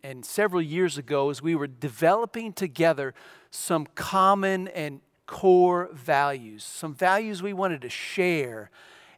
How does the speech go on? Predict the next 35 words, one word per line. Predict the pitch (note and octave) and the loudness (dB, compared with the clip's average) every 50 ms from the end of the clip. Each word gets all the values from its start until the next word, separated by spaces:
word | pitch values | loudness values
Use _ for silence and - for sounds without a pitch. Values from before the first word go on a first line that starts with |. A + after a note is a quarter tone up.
| _ - | _ 0
as | D#3 D#3 D#3 C3+ C3 | 0 0 0 0 -2
we | D3 D#3+ E3 | -2 0 0
moved | E3 D#3+ D#3 D3+ - | 2 2 0 0 0
forward | - - - F3+ F3 E3 D#3 C#3+ C#3 | -4 -2 0 0 2 2 2 0 0
as | B2+ G#2+ | -2 -8
a | A2 | -12
team, | - - - - F#3 F3 D#3+ C#3+ B2 | -14 -12 -10 -8 -6 -4 -6 -6 -8
becoming | A#2 C3+ - D3+ E3 E3 D3+ C#3+ | -10 -14 -8 -6 -6 -4 -6 -6
who | C3+ C#3+ | -8 -8
God | C3+ C#3+ C#3 C3 C3+ | -2 0 0 0 0
wanted | C3 C3 C3+ B2+ B2 | -4 -10 -12 -12 -12
us | - - | -14 -16
to | C#3 | -10
be | B2+ E3+ G3 F#3 | -8 -4 -4 -4
as, | D3+ C#3 D#3 - - | -6 -6 -10 -10 -8
as | D3+ D3 D3 | -8 -6 -6
a | D3+ | -6
leadership | D#3 E3+ G#3+ B3+ B3+ F3 - B2+ - _ | -6 -6 -8 -8 -8 -8 -8 -10 -12 _
team. | - A#2 G2+ F2 _ _ _ _ _ _ _ _ _ _ _ _ _ _ _ _ _ _ | -20 -20 -20 -20 _ _ _ _ _ _ _ _ _ _ _ _ _ _ _ _ _ _
And | - E3 E3 E3 | -6 -6 -2 0
one | A#3 C#4+ | 2 2
of | D#4 C#4 | 2 2
the | G3 | 2
values | D3+ F3 E3 D#3 E3 E3 E3 D#3 D3+ - | 4 4 4 4 4 0 -2 -6 -8 -8
that | D#3 D3 | -10 -12
we | D3 C#3+ | -12 -14
shared | - - E3+ D#3 | -10 -8 -8 -8
was | C#3 C3 - | -8 -10 -12
family. | - - - - E3 D3 D3 C#3+ C3+ A#2+ G#2+ F#2 F2+ - D3 _ _ _ | -14 -16 -8 -6 -4 -4 -4 -6 -10 -14 -18 -20 -20 -20 _ _ _ _
We | E3+ F3+ | -12 -10
wanted | G#3 A#3+ C#4+ C#4+ C#4+ B3+ | -8 -6 -4 -6 -6 -6
to | - D#3+ | -8 -8
be | D3+ G#3 F#3 F#3+ F#3+ F#3 F#3 F3+ - _ _ _ _ _ _ _ _ _ _ | -6 -4 -4 -2 -2 -4 -4 -8 -12 _ _ _ _ _ _ _ _ _ _
a | - D#3+ | -20 -20
family | - - - F3 E3 E3 D#3 C#3+ A#2+ G2 F#2 G2 C3+ E3 | -20 -8 -4 -2 -2 -2 -2 -4 -8 -14 -18 -20 _ _